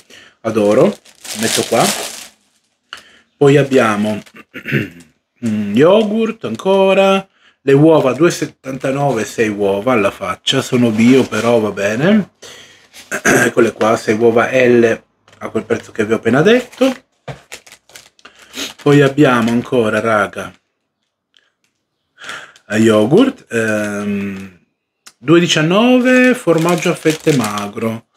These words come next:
che io ce n'ho ancora dell'altro, raga, eh,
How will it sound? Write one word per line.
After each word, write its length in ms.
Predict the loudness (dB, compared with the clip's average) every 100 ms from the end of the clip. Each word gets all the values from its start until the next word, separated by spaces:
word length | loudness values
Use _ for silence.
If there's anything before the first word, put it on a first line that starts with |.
| _ _ _ _ _ _ _ _ _ -20
che 120 | 0 4
io 140 | 4
ce 140 | 2
n'ho 140 | 0 -2
ancora 300 | 0 4 6
dell'altro, 580 | 4 4 0 -2 -2 -2
raga, 460 | -2 -4 -2 -2
eh, 200 | -4 -8